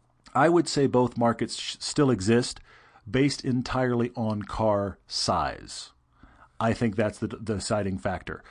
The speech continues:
The cars that weigh, let's say, thirty-two, thirty-three hundred pounds and below, those are still your sports cars.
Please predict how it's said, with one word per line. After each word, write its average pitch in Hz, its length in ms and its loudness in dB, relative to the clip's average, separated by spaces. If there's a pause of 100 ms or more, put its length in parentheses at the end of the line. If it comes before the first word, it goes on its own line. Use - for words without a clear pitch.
(320)
The 110 100 0
cars 135 400 0
that 123 140 0
weigh, 113 640 4
let's 113 220 -2
say, 120 180 0
thirty-two, 120 500 0
thirty-three 117 480 -2
hundred 104 280 -4
pounds 107 380 -2
and 101 220 -2
below, 117 560 0 (300)
those 135 280 2
are 151 80 -2
still 127 220 -2
your 110 120 -2
sports 92 340 -8
cars. - 420 -10